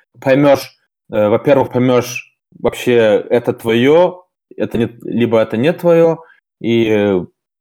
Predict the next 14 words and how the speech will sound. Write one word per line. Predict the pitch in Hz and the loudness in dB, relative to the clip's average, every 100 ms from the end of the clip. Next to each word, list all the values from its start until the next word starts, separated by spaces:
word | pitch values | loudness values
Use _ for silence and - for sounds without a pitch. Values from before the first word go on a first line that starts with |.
| - | -10
я | 101 123 | -2 0
принял | 107 - 139 180 180 | -2 -4 -2 0 0
это | 151 139 147 | 0 -2 -4
решение. | 135 135 - 143 135 | -4 -4 -4 -4 -2
Мне, | 113 107 107 104 101 95 92 - _ | -2 -2 -2 -2 -2 -4 -6 -12 _
я | - 113 120 | -6 0 0
учился | 117 - 135 - 107 98 | 0 -2 -2 -2 -4 -2
вот | 101 92 | -4 -2
до | 113 113 | -2 -2
шестнадцатого | - 110 - 117 113 - 120 107 107 | -4 -12 -4 -4 -4 -4 -4 0 -2
года | 101 113 113 104 92 - _ _ _ | 0 0 0 0 -4 -6 _ _ _
в | - | -4
медицинск-, | 113 110 - 117 113 - - | -2 -2 -4 -4 -4 -6 -6
э, | 107 107 101 98 90 | -4 -2 -2 -2 -4